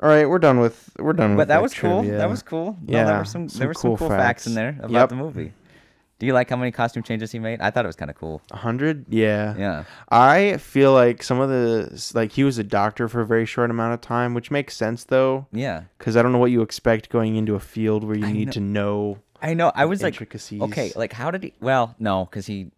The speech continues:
Speaker 2: I don't know. He's, he was able to forge, like, a certificate, but I was still thinking, like, how did he, like,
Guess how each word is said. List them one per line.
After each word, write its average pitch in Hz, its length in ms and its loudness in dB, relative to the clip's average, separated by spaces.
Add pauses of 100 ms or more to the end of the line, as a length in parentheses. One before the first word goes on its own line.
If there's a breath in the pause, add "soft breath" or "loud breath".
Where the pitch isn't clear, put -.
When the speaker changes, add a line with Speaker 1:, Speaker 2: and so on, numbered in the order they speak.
(560 soft breath)
Speaker 2:
I 92 80 -10
don't 78 140 -12
know. 62 80 -16
He's, 110 240 -8
he 147 140 -10
was 143 100 -6
able 113 180 -2
to 95 60 -8
forge, 90 280 -8
like, 85 140 -8
a 78 60 -10
certificate, 78 640 -14
but 90 80 -4
I 98 80 0
was 113 80 -6
still 151 140 -4
thinking, 120 240 -6
like, 95 240 -8 (260 soft breath)
how 107 120 -2
did 131 120 -4
he, 135 120 -6
like, 104 360 -4